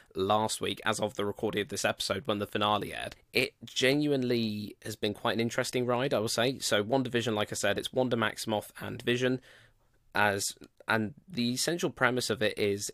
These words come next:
it's a sitcom <laughs> starring two Avengers. As one of the characters, Jimmy Woo, points out in a late, in one of the episodes,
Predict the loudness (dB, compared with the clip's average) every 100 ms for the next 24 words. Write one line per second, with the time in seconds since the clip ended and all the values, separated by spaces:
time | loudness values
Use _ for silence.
0 | -8 -6 -4 -2 0 -2 -4 -6 -6 -6
1 | -10 -18 _ _ -4 0 0 -2 0 0
2 | 0 -2 4 4 4 0 0 0 2 2
3 | 0 -4 -8 -8 -14 -16 0 4 4 2
4 | 0 0 2 0 2 0 0 -2 -2 -4
5 | 0 2 2 0 2 2 -2 -8 -12 _
6 | -2 0 0 0 0 0 -2 0 0 0
7 | -2 -2 -4 0 -2 0 -2 -2 -2 0
8 | 0 0